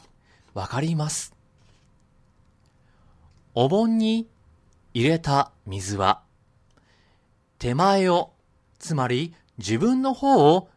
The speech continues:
高くすると、向こうへ行ってしまいます。けれども、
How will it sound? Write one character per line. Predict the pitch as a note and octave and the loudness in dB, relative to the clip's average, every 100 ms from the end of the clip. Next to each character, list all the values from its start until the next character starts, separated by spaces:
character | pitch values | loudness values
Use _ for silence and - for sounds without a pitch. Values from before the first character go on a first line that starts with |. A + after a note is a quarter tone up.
| _ _ | _ _
高 | - A#3 C#4+ | -6 -2 -2
く | C#4 C#3 | -4 -8
す | - B2 | -8 -10
る | A2 | -10
と、 | G#2 G#2 - _ _ _ _ _ | 0 0 0 _ _ _ _ _
向 | G#2 G#2 | -10 -10
こ | - A3+ G3+ | -2 2 4
う | C3 | 4
へ | A#2+ D#3+ - | 4 2 -4
行 | G#2+ | -10
っ | G2 | -8
て | - | -6
し | G2 - | -6 -6
ま | F#2+ F#2+ | -6 -6
い | |
ま | F2 | -6
す。 | E2 - - _ _ _ _ _ _ _ _ _ _ _ _ _ - | -6 -10 -12 _ _ _ _ _ _ _ _ _ _ _ _ _ -6
け | F3+ | 0
れ | A3+ | 2
ど | B2+ G2+ | 2 0
も、 | F#2 - | -4 -8